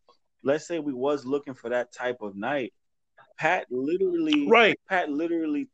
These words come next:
Speaker 1: talked him to that. Like, if we didn't ask that question or if Pat didn't communicate with him in that way, that would have been the difference betw-, between us having a good night or not, or getting what we wanted or not. You know, Pat communicated him in a, with him in a way where he got the information he was looking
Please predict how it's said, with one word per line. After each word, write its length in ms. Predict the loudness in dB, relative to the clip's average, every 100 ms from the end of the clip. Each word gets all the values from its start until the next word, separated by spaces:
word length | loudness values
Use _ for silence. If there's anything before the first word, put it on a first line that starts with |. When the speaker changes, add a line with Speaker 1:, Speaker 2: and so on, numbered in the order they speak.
| -6
Speaker 1:
talked 340 | -6 -6 -10
him 300 | -8 -6 -8 -10
to 60 | -2
that. 200 | 0 0
Like, 140 | 0 0
if 120 | -2
we 100 | -4
didn't 160 | -2
ask 260 | 0 -2 0
that 160 | -2 -2
question 420 | -2 -2 -2 -2
or 140 | -2
if 100 | -2
Pat 240 | -4 -4 -2
didn't 360 | -4 -4 -8
communicate 500 | -6 -4 -4 -4 -4
with 120 | -4
him 160 | -6 -6
in 80 | -2
that 200 | -4 -2
way, 360 | -2 -2 -2 -10 _ _ _ _
that 160 | 0 2
would 120 | 0
have 80 | -2
been 120 | -4
the 60 | -6
difference 380 | -4 -6 -6 -10
betw-, 320 | -10 -8 -14 _
between 340 | -12 -8 -4
us 140 | -4 -2
having 300 | -2 -2 -4
a 60 |
good 240 | -2 -2 -2
night 300 | -2 -2 -2
or 140 | -4 -2
not, 320 | -4 -6 -4
or 180 | -4 -2
getting 300 | -2 -2 -4
what 160 | -4 -4
we 100 | -4
wanted 400 | -4 -4 -4 -6
or 140 | -8
not. 340 | -6 -8 -10 -10
You 100 | -4
know, 220 | -4 -4
Pat 240 | -4 -4 -6
communicated 600 | -6 -4 -4 -2 -2 -2
him 180 | -6
in 100 | -6 -6
a, 80 | -8 _ -20 -6
with 180 | -2 0
him 180 | -2 -8
in 80 | -8
a 60 | -6
way 240 | -2 -2
where 460 | -2 -4 -2 -4 -10 _ _ -20 _
he 120 | -8
got 300 | 0 0 0
the 80 | -6
information 520 | -18 -14 -10 -10 -12
he 120 | -16 -12
was 240 | -12 -8
looking 280 | -8 -8 -14